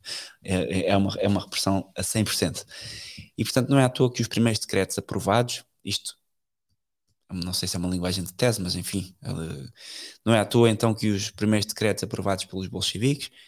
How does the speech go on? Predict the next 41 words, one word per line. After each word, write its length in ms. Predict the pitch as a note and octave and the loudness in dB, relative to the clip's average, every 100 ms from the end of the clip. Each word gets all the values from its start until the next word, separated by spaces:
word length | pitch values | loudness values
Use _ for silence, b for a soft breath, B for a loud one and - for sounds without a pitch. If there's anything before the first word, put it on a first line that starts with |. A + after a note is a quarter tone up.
| B B - | B B -2
em 80 | |
mil 80 | C#3 | 2
novecentos 360 | A#2+ - G#2+ F#2+ | 2 0 -2 -2
e 20 | |
dezassete, 440 | F2+ F2+ - G2+ - | -6 -4 -2 -2 -2
foram 160 | G2+ | -4
relativos 360 | F#2 F#2+ G2+ G2 | -4 -6 -4 -4
à 60 | |
legislação 580 | F2 G2+ G#2+ F#2 - F#2+ | -4 -4 -4 -4 -4 -6
sobre 300 | F#2 - A2+ | -6 -4 -4
a 60 | A2 | -4
família 500 | - F#2 F#2+ F#2+ F#2 - | -8 -6 -4 -6 -8 -4
e 120 | A2 | -4
casamento. 480 | - F2+ D#2+ D#2+ - - | -4 -6 -6 -10 -12 -4
E 40 | |
é 20 | A#2 | -2
verdade. 320 | B2+ A#2+ - _ B B B B B B B B _ _ _ _ _ - | 2 0 -2 _ B B B B B B B B _ _ _ _ _ -2
Nem 180 | A2+ A2+ | 2 4
de, 140 | G2 | 4
nem 180 | G#2+ G#2+ | 4 4
de, 80 | G2+ | 4
em, 380 | G2+ D#2 G#2 G2+ | 2 2 0 -2
em, 480 | - G2+ F#2+ F2 F#2+ - | -2 -2 -2 -4 -6 -6
passo 160 | - G2 | -4 -2
para 60 | G#2 | -2
a 40 | |
frente, 300 | - A#2 A#2+ | 0 0 -2
a 120 | - | -2
emancipação 600 | B2 C3 B2 - - - G#2 | 0 2 0 -4 -4 -4 -4
feminina 320 | G#2+ G#2+ G#2 | -2 0 0
não 100 | G#2 | 0
viria 280 | G#2+ G2+ G2 | 0 0 0
apenas 300 | G#2 F#2+ - | -2 -2 -2
com 120 | G2+ | -2
a 40 | |
garantia 360 | G2+ G#2 - G2+ | -2 -2 -2 -2
do 100 | F#2 | -2
direito 280 | F#2+ G2+ F#2 | -2 -2 -4
de 60 | |
participação 520 | - - - - - F#2+ | -10 -8 -8 -6 -6 -2
política. 480 | - C3 B2+ - | 0 0 0 -6